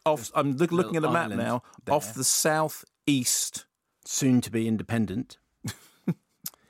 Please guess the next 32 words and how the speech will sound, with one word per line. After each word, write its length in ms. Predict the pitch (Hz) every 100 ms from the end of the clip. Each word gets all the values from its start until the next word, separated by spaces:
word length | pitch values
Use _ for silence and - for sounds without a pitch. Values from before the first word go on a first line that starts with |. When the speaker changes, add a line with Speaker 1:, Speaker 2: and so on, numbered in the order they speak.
| _ - -
Speaker 2:
As 220 | - 208
the 80 | 208
destruction 640 | 202 196 - 196 - - 151
of 140 | 123
the 80 | 117
studio 420 | - 160 139 127
began, 460 | 101 110 143 123 117
I 140 | - 147
was 180 | 170 -
exercising 800 | 165 - 151 123 101 101 101 104
with 160 | 113
more 240 | 165 180 156
than 160 | 131
appropriately, 840 | 113 - 160 - 101 82 104 110 - -
more 400 | 127 131 139 180
than 100 | 143
appropriately 480 | - 123 107 117 123
heavy 240 | 123 131
weights. 500 | 127 135 - - - _ - - _
The 80 | -
combination 580 | 185 196 196 165 - 151
of 100 | 120
the 60 |
two 400 | 123 - 135 107
leading 340 | 107 143 139 123
to 120 | 123
near 200 | 131 143
hyperbolic 640 | 131 156 143 117 147 131
levels 300 | 123 117 117
of 100 | 117
potential 400 | - - 127 120
disaster. 640 | 120 131 147 127 - -